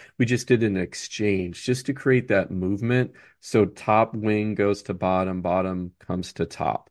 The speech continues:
And, and it wasn't a screen. It was just, "Hey, let's just create some movement."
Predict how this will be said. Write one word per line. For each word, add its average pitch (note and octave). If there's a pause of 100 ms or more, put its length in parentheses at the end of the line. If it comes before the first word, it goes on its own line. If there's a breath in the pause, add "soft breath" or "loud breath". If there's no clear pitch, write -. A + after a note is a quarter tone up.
(240 soft breath)
And, A2
and A2+
it A#2
wasn't A#2
a A2
screen. G2+
It F#2+
was F#2+
just, G2
"Hey, G2+
let's G2+
just -
create G#2+
some F2+
movement." F#2